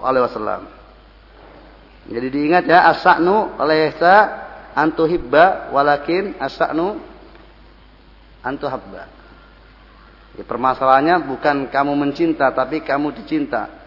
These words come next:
Maka tidak usah memikirkan apakah kamu mencintai Allah atau tidaknya. Tapi pikirkanlah apakah kamu dicintai oleh Allah atau tidaknya. Maka bisa dilihat dari gerak-gerik hati kita, gerak-gerik lisan kita, dan gerak-gerik perbuatan kita.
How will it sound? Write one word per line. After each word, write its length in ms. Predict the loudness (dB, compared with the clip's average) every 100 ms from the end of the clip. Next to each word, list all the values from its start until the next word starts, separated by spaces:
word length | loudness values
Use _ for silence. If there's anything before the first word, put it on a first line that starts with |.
| -20 -16 -10
Maka 280 | 0 0 0 -10 -18 -20 -20 -20
tidak 220 | -4 2 4
usah 120 | 4 2
memikirkan 480 | 0 2 2 4 4
apakah 320 | 4 4 2
kamu 280 | 2 2 0
mencintai 240 | 2 4
Allah 200 | 4 2
atau 120 | -2
tidaknya. 480 | 2 6 6 4 -6 -12 -18 -20 -20 -10 -2
Tapi 240 | -2 -2
pikirkanlah 720 | -4 0 2 4 6 6 4
apakah 240 | 2 0 0
kamu 280 | 0 -2
dicintai 440 | -4 -6 0 2 4
oleh 120 | 2
Allah 140 | 2 0
atau 120 | -2
tidaknya. 440 | -2 -2 -2 -8 -12 -20 -20 -20 -20 -20 -20 -20 -20 -20 -20 -8
Maka 240 | -6 -4
bisa 160 | 0 0
dilihat 400 | 2 4 4 4
dari 360 | 4 4 2 -4 -16 -20 -20 -20 -20 -20 -20 -20 -20 -20 -20 -20 -8
gerak-gerik 560 | 2 6 6 4 2 4
hati 260 | 0 0
kita, 600 | -4 0 6 6 6 2 2
gerak-gerik 480 | 4 4 2 -2 -2
lisan 320 | 0 0 -2
kita, 520 | -4 4 6 6 2
dan 160 | -4 -2
gerak-gerik 440 | -2 -2 -4 -4
perbuatan 520 | -6 -2 -2 0 -4
kita. 520 | -4 0 0 -2 -8